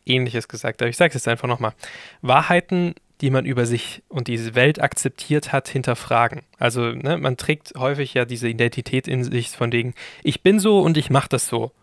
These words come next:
Oder „Ich bin jemand, der seine Probleme alleine löst.“ Oder,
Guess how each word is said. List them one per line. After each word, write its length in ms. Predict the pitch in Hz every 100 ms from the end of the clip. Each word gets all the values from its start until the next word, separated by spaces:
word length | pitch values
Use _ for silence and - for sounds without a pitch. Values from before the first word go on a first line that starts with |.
| _
Oder 440 | - 123 120 110 110 _ _ _ _ _ -
„Ich 160 | 135
bin 140 | 175 165
jemand, 360 | 165 165 151
der 80 | 135
seine 240 | 127 127 123
Probleme 440 | - 123 135 135
alleine 360 | 123 123 120 120
löst.“ 420 | 117 113 - - _ _
Oder, 400 | - 131 117 110